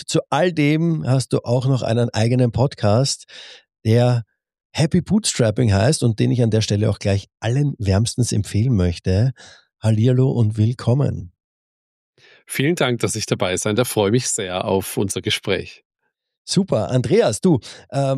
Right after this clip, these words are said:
Speaker 1: wenn man jetzt so mal deine Geschichte ein bisschen aufrollt, dann beginnt, äh, sie jetzt, sag ich mal, nicht mit so einem geschniegelt polierten Karrieresatz oder so, sondern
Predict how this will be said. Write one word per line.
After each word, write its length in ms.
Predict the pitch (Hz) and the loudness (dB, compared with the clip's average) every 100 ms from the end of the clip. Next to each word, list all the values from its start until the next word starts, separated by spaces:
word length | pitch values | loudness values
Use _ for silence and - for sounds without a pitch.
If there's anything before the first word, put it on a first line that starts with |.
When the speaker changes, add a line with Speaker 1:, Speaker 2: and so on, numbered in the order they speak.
| - | -4
Speaker 1:
wenn 220 | 139 165 | -2 2
man 160 | 170 | 2
jetzt 360 | 165 160 - - | 2 0 -4 -8
so 180 | 123 120 | -6 -2
mal 180 | 147 139 | 0 2
deine 260 | 123 123 123 | 2 2 2
Geschichte 520 | 135 - - - 110 | 0 0 -2 0 2
ein 100 | 101 | 2
bisschen 300 | 113 - 104 | 2 0 -2
aufrollt, 760 | 76 92 - - 80 98 - 90 | -2 -4 -4 -4 -2 -4 -8 -2
dann 320 | 107 101 90 | 0 2 0
beginnt, 600 | 110 123 127 143 - - | -2 2 2 0 -4 -6
äh, 400 | 110 110 113 110 | -2 0 0 -2
sie 200 | 101 117 | -2 0
jetzt, 240 | 110 - | -2 0
sag 80 | 110 | 0
ich 60 | 101 | 0
mal, 120 | 110 | 0
nicht 180 | 107 - | -2 -4
mit 140 | 107 | -4
so 80 | 110 | -2
einem 140 | 107 | 0
geschniegelt 560 | 101 - 117 120 120 - | 0 2 2 2 -4 -2
polierten 560 | 117 107 113 117 110 | 0 2 2 2 2
Karrieresatz 760 | 101 104 104 101 120 - 113 - | 2 0 0 0 0 0 -2 -2
oder 160 | 117 113 | 0 0
so, 140 | 110 | 0
sondern 360 | - 110 107 | 0 2 2